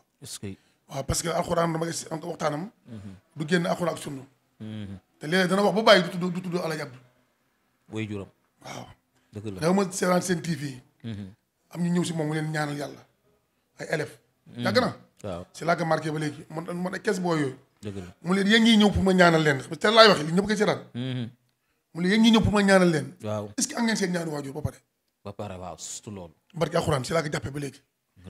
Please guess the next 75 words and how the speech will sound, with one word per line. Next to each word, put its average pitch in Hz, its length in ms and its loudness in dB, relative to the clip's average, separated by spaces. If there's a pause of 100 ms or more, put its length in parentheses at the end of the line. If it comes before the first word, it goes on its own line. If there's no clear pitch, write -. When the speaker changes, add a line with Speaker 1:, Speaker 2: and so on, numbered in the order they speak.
Speaker 1:
dëgg. 87 180 -14
Speaker 2:
Mu 175 100 2
leen, 208 140 6
bu 190 80 6
ñu 233 60 6
amul 233 160 4
seen 220 100 2
ngeen 202 180 4
waajur, 175 200 4
sama 190 180 -2
ñaan 170 160 2
mënu 170 160 -2
si 156 80 -6
yéen 143 160 -6
dara. 156 180 -8 (1300)
Speaker 1:
Dëgg 98 180 -14
la. 78 60 -18 (460)
Speaker 2:
Ndiol 135 140 -6
Fouta. - 220 -18 (460)
Xam - 80 -14
nga, 185 80 0
ñu 233 60 4
mel 247 100 10
noonu, 190 160 8
yaa 208 80 6
xam 202 120 4
ne 185 60 8
ñii 185 200 8
Yàlla 175 160 6
kese 190 180 0
na. 262 80 0 (180)
Speaker 1:
Kese. 131 260 -6 (220)
Speaker 2:
Ñii 147 120 -6
bokkul, 180 200 0
ñee, 196 220 4
ñee 196 260 -2
woo 196 200 2
nit 190 160 2
seen, 185 240 -4
seen 180 240 -8
bopp. 196 120 -2
Speaker 1:
Ngi 139 80 -6
seen 147 220 -4
intérêt 131 260 -6
daal. 110 280 -4 (120)
Speaker 2:
Seen - 140 -16
intérêt 208 180 -10
bopp. 240 220 -12
Speaker 1:
Macha 113 280 -4
Allah, 107 120 -4
loolu 131 180 -4
lañ 131 80 -4
soxla 127 240 -4
ci 120 120 -10
kilifa. 117 320 -6
Speaker 2:
Sant 180 60 -2
Yàlla 170 180 4
Speaker 1:
Ndiol 151 40 -4
Speaker 2:
bu 139 60 -4
baax. 117 80 -2
Speaker 1:
Fouta, 117 100 -4
Yàlla 131 140 -4
na 131 80 -8
fi 127 100 -6
yàgg 117 240 -4
te 120 80 -6
wér. 107 220 -4
Speaker 2:
Amiin, 165 240 0
amiin, 147 220 -2
amiin. 139 100 -12
Speaker 1:
Am 120 120 -6
na 120 100 -4
solo, 113 240 -4
macha 120 280 -4
Allah. 110 220 -6